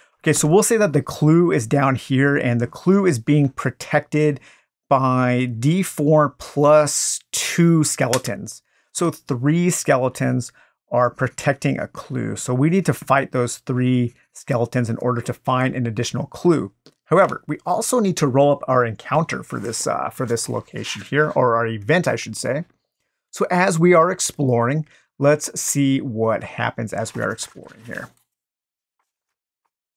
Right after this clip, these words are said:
Event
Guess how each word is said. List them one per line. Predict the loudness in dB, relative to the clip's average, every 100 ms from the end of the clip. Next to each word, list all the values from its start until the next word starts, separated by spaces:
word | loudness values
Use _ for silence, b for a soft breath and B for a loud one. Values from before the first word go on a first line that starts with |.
| _ _ _ _ _ _ _ _ _ _ _ _ _ _ _ _ _ _ _ _ _ _
Event | -2 0 0 -2